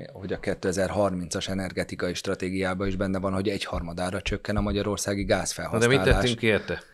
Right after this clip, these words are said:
Speaker 1: <clears throat> De az friss ráadásul. Tehát eltelt tizenkét év, amikor nem történt semmi, majd hoztak egy újabb stratégiát, amiben újra leírja, hogy egyharmadára csökkenti a gázet.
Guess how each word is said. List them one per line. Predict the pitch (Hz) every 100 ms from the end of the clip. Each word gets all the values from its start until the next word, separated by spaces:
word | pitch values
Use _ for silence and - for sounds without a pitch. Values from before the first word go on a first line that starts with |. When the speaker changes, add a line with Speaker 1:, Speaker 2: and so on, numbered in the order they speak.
| - - -
Speaker 1:
<clears throat> | _ - 190 98 92
De | 104
az | 95
friss | - 123 -
ráadásul. | 87 92 98 98 107 104 - _
Tehát | - 107
eltelt | 123 120 107 98
tizenkét | 113 98 92 107 92
év, | 110
amikor | 98 95 - 95
nem | 92
történt | 90 87 95
semmi, | - 127
majd | 143 123
hoztak | 101 107 87 -
egy | 90
újabb | 92 80
stratégiát, | - 113 143 127 123
amiben | 135 143 135 -
újra | 165 127
leírja, | 101 98 98
hogy | 95 82
egyharmadára | 80 85 80 82 82 82
csökkenti | - 85 82 - 80
a |
gázet. | 78 78 73 -